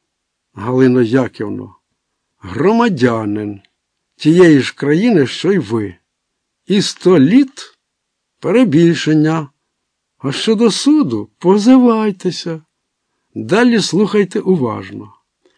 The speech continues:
Я можу сплатити певну суму як відшкодування моральних збитків. Назвемо це так,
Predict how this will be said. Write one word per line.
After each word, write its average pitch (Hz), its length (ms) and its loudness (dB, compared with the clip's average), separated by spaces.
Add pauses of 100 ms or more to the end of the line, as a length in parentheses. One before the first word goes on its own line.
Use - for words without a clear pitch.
(240)
Я 185 220 2
можу 220 380 4
сплатити 170 600 -2
певну 185 420 0
суму 233 680 2 (100)
як 165 280 -2
відшкодування 156 1120 0
моральних 120 840 0
збитків. 117 680 -2 (420)
Назвемо 214 580 -2
це 165 180 -2
так, 104 360 -8